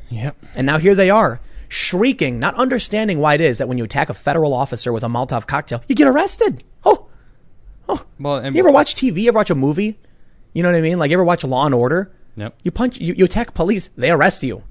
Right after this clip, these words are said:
Speaker 1: Yep.
Speaker 2: No, it's T V. It's not real life, I guess. Yeah.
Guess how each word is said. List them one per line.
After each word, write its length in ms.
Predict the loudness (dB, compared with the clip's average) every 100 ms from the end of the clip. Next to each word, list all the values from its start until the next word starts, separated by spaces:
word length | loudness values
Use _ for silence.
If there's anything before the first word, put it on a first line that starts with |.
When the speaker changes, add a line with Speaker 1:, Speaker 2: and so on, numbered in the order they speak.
| -16
Speaker 1:
Yep. 220 | -10 -10 -12 -20 -12 -4
Speaker 2:
No, 120 | -2
it's 140 | -4
T 160 | -4 -2
V. 120 | 0 0
It's 100 | 0
not 160 | -4
real 140 | -2 0
life, 240 | 0 0
I 80 | -2
guess. 500 | -2 -2 -6 -14 -16 -20 -20 -20 -20 -20 -20 -14
Yeah. 180 | -14